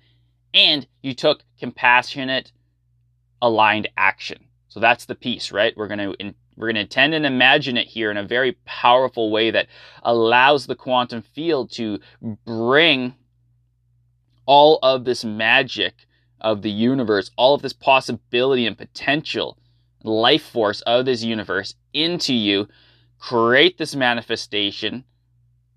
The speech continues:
which is essentially your declaration to the universe, multiverse, and God, saying, "Hey, I'm fucking serious about this."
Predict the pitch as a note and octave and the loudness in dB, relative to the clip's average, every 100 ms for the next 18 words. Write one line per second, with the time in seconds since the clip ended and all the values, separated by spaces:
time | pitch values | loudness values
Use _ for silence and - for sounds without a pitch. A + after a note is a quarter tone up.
0 | _ _ _ C3+ B2 C3 C3 - F3 F3 | _ _ _ -6 -2 0 -2 0 0 0
1 | D3 B2 - C3 - A#2 G#2+ A#2+ - A2 | -2 -2 0 -2 -2 -4 0 0 -2 -8
2 | - A2+ G2+ G2 A2+ G2 G2 G#2 G2+ G2+ | -6 -4 -4 -4 -6 -4 -4 -2 -4 -4
3 | G#2 F#2+ F#2 - F#2 - A2+ A#2+ G#2+ G2 | -4 -6 -6 -8 -10 -2 4 4 4 0
4 | - F#2 F2 A#2 G#2 G2+ G2+ - A2+ G2+ | -4 -6 -4 0 2 2 0 -4 -6 -8
5 | - - F3 G3+ - G#2+ E2+ - G2 G#2 | -12 -2 2 2 -2 -4 -4 -4 -4 -4
6 | - | -6